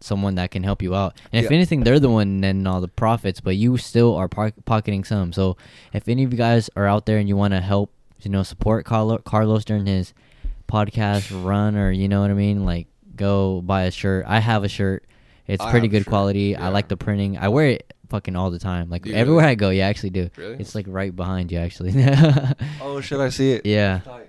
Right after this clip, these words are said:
Speaker 1: Yeah, I have it, and, uh, I wear it all the time. That's why it's right there in the front of my closet, 'cause I, it's, you know, it's like walking billboard. I
Speaker 2: Yeah.
Speaker 1: want merch eventually, so.
Speaker 2: So, yeah, I don't really pla-, I only wear it at wrestling shows, and I've been to, I went to two the past weekend,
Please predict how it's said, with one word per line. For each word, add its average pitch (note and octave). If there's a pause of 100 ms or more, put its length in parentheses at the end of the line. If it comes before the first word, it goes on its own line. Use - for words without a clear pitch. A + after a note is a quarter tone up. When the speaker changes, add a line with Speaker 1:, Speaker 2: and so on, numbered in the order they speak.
Speaker 1:
Yeah, G#2+
I G2+
have G#2+
it, G#2
and, F2+
uh, F2 (100)
I G2+
wear A2
it G2
all F#2
the F#2
time. F#2
That's G2
why A2+
it's F#2+
right G2
there G2
in F2+
the F2+
front G2+
of F#2
my F2
closet, F2
'cause F#2
I, G2 (140)
it's, G2 (260)
you G#2+
know, G2+
it's G2
like A2
walking G2
billboard. F2+
I A#2
Speaker 2:
Yeah. E3+
Speaker 1:
want D3+
merch G#2
eventually, F#2+
so. E2+
Speaker 2:
So, D3 (540)
yeah, D3 (160)
I -
don't C3+
really B2+
pla-, -
I B2
only C#3
wear A2+
it G#2+
at -
wrestling F#2
shows, D2+
and F#2
I've F2
been F#2
to, -
I F#2+
went G#2+
to G#2+
two -
the F#2
past E2
weekend, D#2